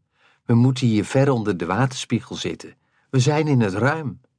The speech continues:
Eindeloze rijen kratten en dozen staan in grote stellingen opgestapeld. Op de vloer ligt een dikke laag stof en de muren zijn van onbewerkt, roestig staal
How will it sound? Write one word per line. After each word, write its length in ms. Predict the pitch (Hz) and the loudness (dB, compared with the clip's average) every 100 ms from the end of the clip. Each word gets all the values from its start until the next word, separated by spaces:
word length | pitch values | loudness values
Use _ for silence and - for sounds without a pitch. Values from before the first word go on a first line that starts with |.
| _ _ _ _ _ _ _ _ _ _ _ _ _ _ - | _ _ _ _ _ _ _ _ _ _ _ _ _ _ -4
Eindeloze 880 | 117 135 131 90 87 107 113 82 | 0 2 0 0 0 0 -2 -8
rijen 400 | 80 92 104 73 - | -4 -4 -4 -6 -8
kratten 440 | - 101 - - | -6 -4 -4 -8
en 180 | 80 73 | -8 -8
dozen 580 | 82 78 82 82 85 117 | -4 -4 -6 -8 -10 -8
staan 300 | - 127 127 | -2 0 0
in 140 | 85 | -4
grote 420 | - 101 95 - | -4 -2 -2 -4
stellingen 520 | 92 - 85 80 90 - | -10 -6 -6 -6 -6 -4
opgestapeld. 920 | 113 - - - 78 67 82 - - _ _ _ _ _ _ _ | -4 -6 -10 -6 -8 -8 -14 -14 -20 _ _ _ _ _ _ _
Op 180 | - 110 | -10 -6
de 80 | |
vloer 320 | 117 - 139 143 | -4 0 2 2
ligt 220 | 113 - | 0 -2
een 120 | 98 | 0
dikke 260 | 123 127 117 | 0 2 2
laag 260 | 98 98 | 0 -2
stof 440 | - 147 127 - _ _ _ - | -4 -2 -2 -4 _ _ _ -8
en 160 | 87 85 | -6 -4
de 60 | |
muren 480 | 82 104 123 92 104 | 0 2 2 2 0
zijn 220 | 110 98 | 0 0
van 280 | 98 90 92 | 0 -4 -4
onbewerkt, 800 | - 156 120 104 113 139 - - | -4 -2 0 0 0 0 -4 -16
roestig 520 | - 120 147 - 104 - | -6 -4 -4 -6 -8 -10
staal 480 | - 92 95 139 | -6 -4 -4 -8